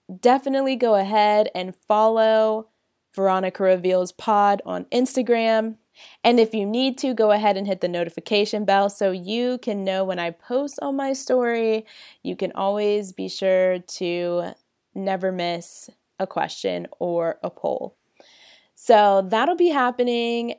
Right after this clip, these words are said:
and I can't wait to hear from you all and share the results here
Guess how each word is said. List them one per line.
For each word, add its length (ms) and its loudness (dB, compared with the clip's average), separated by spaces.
and 460 -2
I 100 0
can't 320 -6
wait 320 0
to 340 -4
hear 300 0
from 200 -2
you 180 -4
all 240 -2
and 200 -6
share 360 -2
the 120 -2
results 560 -4
here 600 -4